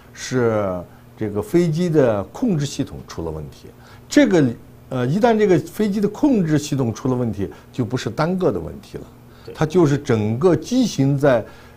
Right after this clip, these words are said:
Speaker 1: 呃，在控制系统的设计当中是存在缺陷的。
Speaker 2: 对。
Speaker 1: 那么这样的话呢，而且目前还在寻找这个原因，呃，已经说是有，呃，已经查，查到了一些原因，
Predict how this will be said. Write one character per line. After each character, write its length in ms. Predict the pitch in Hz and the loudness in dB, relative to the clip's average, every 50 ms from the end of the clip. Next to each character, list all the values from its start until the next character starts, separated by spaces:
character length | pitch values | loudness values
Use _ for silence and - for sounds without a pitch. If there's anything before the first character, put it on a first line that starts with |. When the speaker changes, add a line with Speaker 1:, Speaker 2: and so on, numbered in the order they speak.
| - - | -12 -6
Speaker 1:
呃， 640 | 127 117 110 113 110 107 107 104 101 101 101 95 98 | -2 0 2 2 2 2 0 0 0 0 0 -2 -2
在 200 | 92 - 135 123 | -2 0 0 0
控 340 | 117 - - - 262 226 208 | 0 0 0 0 0 2 2
制 60 | 185 | 0
系 180 | 180 - - 208 | 0 -2 -2 -4
统 160 | 165 - 160 | -2 -2 0
的 60 | 160 | 0
设 280 | 165 - - - 294 202 | 0 0 2 4 6 6
计 120 | 139 117 | 6 4
当 180 | 107 107 98 98 | 2 0 0 0
中 200 | 98 101 98 95 | -2 -2 -4 -4
是 100 | 92 92 | -4 -6
存 460 | - - - 104 113 123 131 151 160 | -8 -8 -6 -4 -4 -2 -2 -4 -2
在 200 | 147 156 131 107 92 - - - - - - | -2 0 0 0 -2 -4 -10 -20 -20 -20 -12
缺 160 | - - 202 | -6 -4 -4
陷 220 | - - 240 185 - - | 0 0 0 0 0 -4
的。 80 | - - - - - - - - - | -10 -16 -18 -20 -20 -20 -20 -20 -18
Speaker 2:
对。 80 | - - - | -18 -10 -2
Speaker 1:
那 80 | - 180 | 0 4
么 100 | 185 190 | 4 4
这 160 | - - 294 | 6 8 8
样 180 | 277 240 190 165 | 8 8 8 6
的 80 | 151 | 4
话 220 | - - 165 156 147 | 2 2 2 2 2
呢， 240 | 135 127 117 101 - - - - | 2 0 -2 -4 -6 -10 -4 2
而 180 | 143 190 240 | 4 4 4
且 320 | 233 - - - 175 160 - - - - - | 4 2 2 4 4 4 4 0 -6 -16 -8
目 220 | - 233 285 285 214 | -2 2 4 4 4
前 220 | - - 175 165 | 4 4 2 2
还 100 | 143 156 | 2 2
在 140 | 175 180 160 | 2 2 0
寻 420 | 139 - - - 147 180 233 277 | -2 -2 -2 0 2 2 2 2
找 240 | 240 170 117 98 95 | 4 4 2 2 2
这 160 | 101 151 160 | 0 0 0
个 60 | 139 123 | 0 0
原 260 | 104 104 113 135 170 | 0 0 0 0 2
因， 180 | 196 214 214 208 208 - - - - - - - - - - - | 2 2 2 0 -2 -8 -18 -20 -20 -20 -20 -20 -20 -20 -8 0
呃， 300 | 151 139 143 143 143 139 | 2 6 8 8 8 8
已 240 | 135 139 135 135 131 | 8 6 6 4 4
经 260 | 180 214 233 233 226 | 4 2 2 2 2
说 220 | 165 - 208 208 | 6 8 8 8
是 240 | 208 - 170 151 131 | 8 8 4 4 4
有， 280 | 117 107 104 107 107 107 - - - | 4 4 4 4 2 0 -2 -6 -4
呃， 140 | 113 110 107 | -2 0 0
已 100 | 107 107 | 0 -2
经 200 | 120 180 208 202 | 0 0 0 0
查， 360 | - - - 139 170 208 208 202 - - - - | 0 2 4 6 6 6 4 2 -4 -12 -14 -14
查 260 | - - - 131 143 190 | -10 -2 2 4 6 6
到 160 | 233 233 208 | 6 6 6
了 100 | 160 120 | 6 4
一 80 | 101 | 0
些 180 | 90 87 - 87 | -2 -4 -6 -6
原 200 | 82 85 78 80 | -6 -4 -6 -6
因， 160 | 82 85 85 | -6 -6 -8